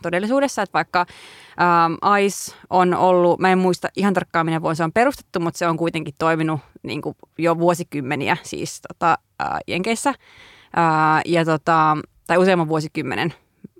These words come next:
Ja se on, se on niin kuin tehnyt näitä niin kuin maahanmuuttajien, ää,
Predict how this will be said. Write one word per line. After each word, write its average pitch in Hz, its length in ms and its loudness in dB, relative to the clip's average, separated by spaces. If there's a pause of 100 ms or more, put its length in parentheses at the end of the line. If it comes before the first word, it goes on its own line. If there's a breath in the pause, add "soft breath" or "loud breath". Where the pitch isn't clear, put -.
(280)
Ja 180 240 0
se 208 120 0
on, 190 180 0 (180)
se 190 140 0
on 196 120 2
niin 190 120 0
kuin 180 200 0
tehnyt 226 340 0
näitä 165 420 0 (360 loud breath)
niin 175 140 -2
kuin 175 100 0
maahanmuuttajien, 160 1000 0 (680 loud breath)
ää, 160 240 2